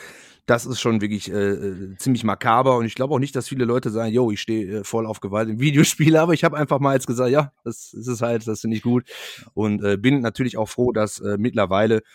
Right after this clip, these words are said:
die B P J M und auch die, die, äh, U S K nicht mehr so hart zensieren, ja, also wenn ich, damals kam Soldier of Fortune zwei raus, ähm, da haben die eine ganz, ganz, ganz, äh, stark zensierte Version halt rausgebracht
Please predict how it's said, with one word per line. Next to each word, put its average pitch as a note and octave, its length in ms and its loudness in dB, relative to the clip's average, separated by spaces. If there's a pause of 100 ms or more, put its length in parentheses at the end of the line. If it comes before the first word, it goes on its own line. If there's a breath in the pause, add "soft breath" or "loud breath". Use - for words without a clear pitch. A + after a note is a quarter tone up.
(180 soft breath)
die G2+ 80 -6
B A2+ 140 2
P A#2 120 -6
J G#2 220 0
M A2 260 2
und G2+ 100 -4
auch G2+ 120 -4
die, G2+ 300 -8
die, F#2+ 260 -8
äh, G2 220 -8
U G2+ 100 0
S - 140 -4
K G#2+ 300 0 (240 loud breath)
nicht A#2+ 240 0
mehr G#2+ 220 2
so G#2 340 0 (200)
hart A2+ 300 2 (220)
zensieren, A2+ 760 2 (100)
ja, F2+ 220 -4
also F#2+ 320 -6
wenn G#2 100 -2
ich, G2+ 80 -2 (420 loud breath)
damals B2 380 4
kam B2 200 2
Soldier B2 280 4
of G#2 100 -2
Fortune A2+ 280 -2
zwei A#2+ 280 0
raus, B2+ 480 2
ähm, G#2+ 640 2
da G2+ 140 -2
haben A2+ 120 0
die A2 60 -2
eine G2+ 140 -2
ganz, C#3 340 0
ganz, B2+ 240 -4
ganz, A2+ 380 -6
äh, G2+ 120 -8
stark A2+ 380 -4
zensierte A2 460 -2
Version G2+ 480 0
halt F#2 180 -4
rausgebracht F#2+ 560 -6